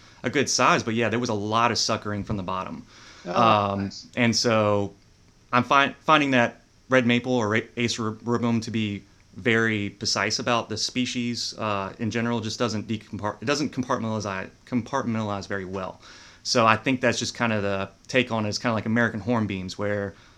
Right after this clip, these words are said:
Speaker 1: it's better just to start from seed or field-grown stock and make your chops in the ground and kinda work your way up from there. That's what I'm kinda finding with them. Um, but,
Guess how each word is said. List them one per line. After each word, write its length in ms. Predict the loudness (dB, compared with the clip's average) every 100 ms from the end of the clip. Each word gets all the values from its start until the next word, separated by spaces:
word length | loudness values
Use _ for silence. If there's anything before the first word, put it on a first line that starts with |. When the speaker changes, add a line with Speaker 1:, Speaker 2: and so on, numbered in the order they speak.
| _ -2
Speaker 1:
it's 160 | -2 4
better 240 | 4 4
just 200 | 2 -4
to 60 | -4
start 280 | 0 0
from 120 | 0 -2
seed 440 | 0 2 0 -2
or 100 | -6
field-grown 480 | -4 -4 -2 -2 -2
stock 440 | 0 2 2 0
and 60 | -6
make 140 | -6
your 80 | -6
chops 380 | -4 -4 -2 -6
in 140 | -6
the 60 | -6
ground 540 | -4 -4 -4 -6 -8 -14 _
and 100 | -10
kinda 160 | -4 -2
work 220 | 0 -2
your 100 | -2
way 100 | -4
up 80 | -4
from 160 | -8 -12
there. 280 | -10 -10 -12 -8
That's 180 | -2 2
what 120 | 4
I'm 80 | 2
kinda 240 | -2 -6
finding 340 | -2 -2 -2 -4
with 140 | -8
them. 240 | -8 -10 -12 -18 -20 -20 _
Um, 500 | -2 0 0 -2 -6 -10 _ -4
but, 240 | -4 -4